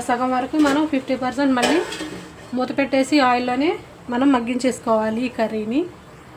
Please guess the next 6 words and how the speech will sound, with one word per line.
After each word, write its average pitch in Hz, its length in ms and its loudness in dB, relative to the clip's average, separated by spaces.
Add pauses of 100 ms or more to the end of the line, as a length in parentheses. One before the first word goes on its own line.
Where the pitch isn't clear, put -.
(1800)
కర్రీ 277 280 2
అయితే 349 220 0
నేను 285 200 4
మధ్య 247 240 -2
మధ్యలో 269 300 0 (140)
మూత 262 140 0